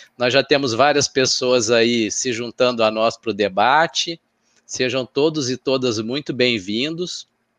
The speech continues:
A sua dúvida, a sua experiência é muito importante pra nós. E eu queria começar, David, trazendo pros nossos espectadores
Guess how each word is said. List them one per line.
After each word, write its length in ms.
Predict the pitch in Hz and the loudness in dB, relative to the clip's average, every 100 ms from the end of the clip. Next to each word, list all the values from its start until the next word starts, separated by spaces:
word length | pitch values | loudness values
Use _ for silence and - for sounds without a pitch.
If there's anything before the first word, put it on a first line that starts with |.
| _ _ _ - - | _ _ _ -12 -6
A 80 | |
sua 300 | 113 - 135 | -4 2 2
dúvida, 400 | 104 123 147 135 | 2 0 0 2
a 40 | 135 | 0
sua 140 | - | 0
experiência 720 | 135 - 139 127 117 139 - | -4 -2 0 2 0 0 -2
é 20 | |
muito 240 | 135 135 139 | -4 -6 -8
importante 480 | - 147 - 143 - | -2 -2 -2 -4 0
pra 220 | 151 151 | 2 2
nós. 400 | 113 87 - - _ - - - - 127 | 2 -2 -4 -12 _ -20 -20 -20 -10 2
E 60 | |
eu 100 | 147 | 2
queria 320 | 180 220 190 | 4 4 4
começar, 720 | 185 165 143 110 - 131 160 | 4 2 2 2 2 2 4
David, 460 | 143 117 107 95 104 | 4 2 2 -2 -6
trazendo 680 | - 131 107 110 143 151 127 | 0 0 2 -2 -2 -4 -8
pros 400 | - 120 113 98 | -6 -4 -4 -4
nossos 340 | 110 113 110 | -6 -6 -6
espectadores 1200 | 104 - 110 - - 95 98 139 151 104 - - | -8 -6 -6 -4 -2 0 0 2 2 2 -2 -6